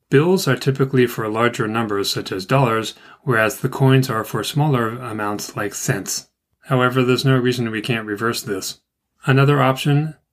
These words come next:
is that of credit, which we have here today. This is arguably more likely in a science fiction setting.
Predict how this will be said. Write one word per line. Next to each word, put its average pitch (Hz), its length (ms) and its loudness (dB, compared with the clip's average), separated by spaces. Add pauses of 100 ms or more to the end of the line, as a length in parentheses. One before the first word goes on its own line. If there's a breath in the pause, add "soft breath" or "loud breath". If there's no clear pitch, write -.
(120)
is 117 480 -4
that 117 280 -2
of 107 160 -8
credit, 104 520 -4
which - 180 -8
we 113 100 -2
have 117 260 -4
here 113 180 -4
today. 98 380 -8 (420)
This 131 240 -2
is 113 100 0
arguably 120 560 2
more 127 220 0
likely 127 420 2
in 117 80 -4
a 113 80 -4
science 104 340 -6
fiction 117 360 -2
setting. 95 320 -8